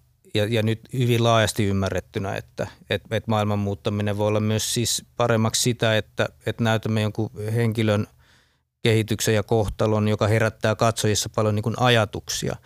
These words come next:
Se ei tarkoita välttämättä sitä, että tää tarina niinku saarnaa jotain paremman maailman mallia, myy-, myy jotain sellaista valmista ratkaisua tai tota,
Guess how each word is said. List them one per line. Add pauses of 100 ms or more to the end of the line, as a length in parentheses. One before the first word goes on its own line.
(360)
Se
ei
tarkoita
välttämättä
sitä,
että
tää
tarina
niinku
saarnaa
jotain
paremman
maailman
mallia, (340)
myy-,
myy
jotain
sellaista (500)
valmista
ratkaisua
tai
tota,